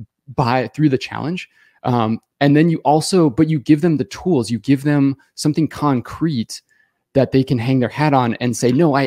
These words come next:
am making progress 'cause I'm doing the steps and I might fall here and there, but, like, I get back up, I dust myself off,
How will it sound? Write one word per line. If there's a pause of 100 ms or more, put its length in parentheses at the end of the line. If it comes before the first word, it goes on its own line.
am
making
progress
'cause
I'm
doing
the
steps
and
I
might
fall
here
and
there,
but,
like, (160)
I
get
back
up,
I
dust
myself
off,